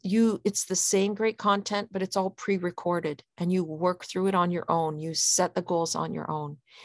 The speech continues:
And one feature that I have of Lymphedema Nutrition School, which I think is really great, and the students are loving it,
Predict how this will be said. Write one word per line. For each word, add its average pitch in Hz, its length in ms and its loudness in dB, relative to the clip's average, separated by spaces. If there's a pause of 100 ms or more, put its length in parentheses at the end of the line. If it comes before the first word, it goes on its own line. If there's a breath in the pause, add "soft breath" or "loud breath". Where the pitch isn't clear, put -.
(260 loud breath)
And 226 180 6
one 330 340 6 (640)
feature 220 580 0
that 214 140 4
I 208 80 4
have 202 440 4
of 185 160 -2
Lymphedema 190 560 0
Nutrition 180 440 -2
School, 185 260 2
which 196 240 -2
I 226 160 4
think 269 260 -6
is 220 200 -4
really 180 240 0
great, 180 400 2
and 180 120 2
the 180 60 2
students 190 580 0
are 175 100 -2
loving 170 480 0
it, 208 180 -2